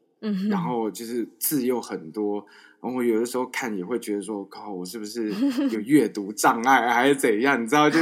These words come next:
Speaker 2: 觉得很难塞得进去。可是，呃，他当，当他的教科书换成只是一本漫画的时候，诶，我可以图文理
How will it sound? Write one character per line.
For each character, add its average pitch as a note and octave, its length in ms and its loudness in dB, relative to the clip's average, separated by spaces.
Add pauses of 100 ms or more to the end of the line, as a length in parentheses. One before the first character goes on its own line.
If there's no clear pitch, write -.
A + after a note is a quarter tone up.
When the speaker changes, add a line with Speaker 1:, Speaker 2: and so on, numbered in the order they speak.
Speaker 2:
觉 D3 100 4
得 C3+ 160 6
很 B2 200 0
难 A2+ 140 -2 (600)
塞 D#3 380 6
得 C3+ 120 8
进 C3+ 240 2
去。 B2+ 200 0
可 B2 120 0
是， F3+ 300 2 (220)
呃， B2 180 -2
他 D#3+ 160 -2
当， D#3+ 240 -2
当 D#3+ 180 0
他 D#3 140 0
的 C3 60 0
教 C3 200 0
科 B2+ 160 -4
书 B2 200 -4
换 B2+ 340 -2
成 F#2 260 -8
只 F2+ 140 -12
是 A#2+ 140 -8
一 F#2 100 -6
本 E2 180 -10
漫 G#2 300 -4
画 G#2+ 200 -4
的 E2+ 40 -8
时 F2+ 160 -10
候， F2 140 -10 (300)
诶， D#3+ 100 0
我 A#2+ 120 4
可 C#3+ 120 0
以 A2+ 100 2
图 G2+ 320 -8
文 F2+ 240 -4
理 D#2+ 140 -12